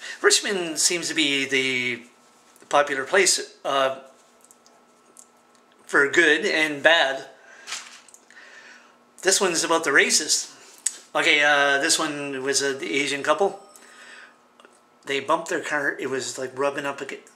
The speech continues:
They didn't smash into it. There's bigger things going on in this planet.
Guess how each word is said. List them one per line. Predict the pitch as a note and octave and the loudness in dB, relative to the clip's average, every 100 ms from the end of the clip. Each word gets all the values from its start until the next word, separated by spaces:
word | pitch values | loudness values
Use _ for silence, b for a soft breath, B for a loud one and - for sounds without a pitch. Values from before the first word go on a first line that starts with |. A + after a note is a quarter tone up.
| - | -12
They | C3 | -10
didn't | F4+ C#4 | -4 -2
smash | - C#3 D3 - | 0 2 2 0
into | C#3+ C#3+ B2 | -2 -4 -6
it. | A2+ A#2 - - - _ _ B B B B B B - | -8 -14 -18 -20 -20 _ _ B B B B B B -6
There's | G#3 | -4
bigger | F#3+ A3+ F#3+ | 2 4 4
things | F3+ F3+ E3+ | 2 0 0
going | F3 E3+ | 2 2
on | D#3+ D#3+ | 4 2
in | D#3 | 0
this | D#3 D3+ | -2 -2
planet. | E3+ D#3+ D3 | 2 2 2